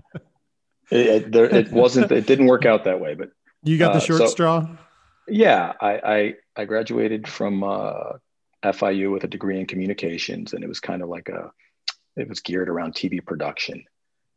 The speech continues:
Speaker 1: And, uh, we had some classes over at the local public station, W P B T in Miami, Channel two.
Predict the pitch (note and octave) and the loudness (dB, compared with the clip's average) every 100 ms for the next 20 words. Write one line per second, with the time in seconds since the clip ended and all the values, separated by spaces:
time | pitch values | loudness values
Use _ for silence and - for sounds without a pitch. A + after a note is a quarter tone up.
0 | - G2+ F2+ F2 F2 E2+ E2+ E2+ F2+ - | -10 -6 -4 -6 -8 -10 -12 -12 -14 -16
1 | _ _ _ _ _ _ _ _ _ _ | _ _ _ _ _ _ _ _ _ _
2 | _ - G#2 F#2+ F#2+ - F#2 F#2+ F#2 F2+ | _ -8 -2 0 0 -2 -6 -2 -2 -2
3 | F2 F2 F2 E2+ E2 E2+ E2+ - E2 D#2 | -6 -6 -6 -8 -6 -4 -4 -4 -8 -8
4 | - _ _ _ - - E3+ - F#2+ F#2 | -10 _ _ _ -6 -6 -6 -8 -8 -6
5 | - E2 E2 F2 - E2+ D#2+ - F2 D2 | -8 -8 -6 -8 -8 -10 -8 -8 -8 -8
6 | D2+ D#2 F2+ - - - D#2+ D#2+ - D#2+ | -10 -10 -12 -14 -14 -12 -10 -8 -6 -6